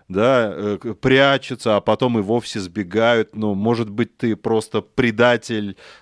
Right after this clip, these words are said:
Донбасса, предатель Донецка.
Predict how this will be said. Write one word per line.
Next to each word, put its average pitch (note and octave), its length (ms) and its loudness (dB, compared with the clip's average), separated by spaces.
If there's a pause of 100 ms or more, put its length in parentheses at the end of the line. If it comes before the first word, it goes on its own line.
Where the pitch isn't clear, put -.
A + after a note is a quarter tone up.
Донбасса, A2 720 0
предатель G2+ 640 -2
Донецка. F#2+ 1000 -4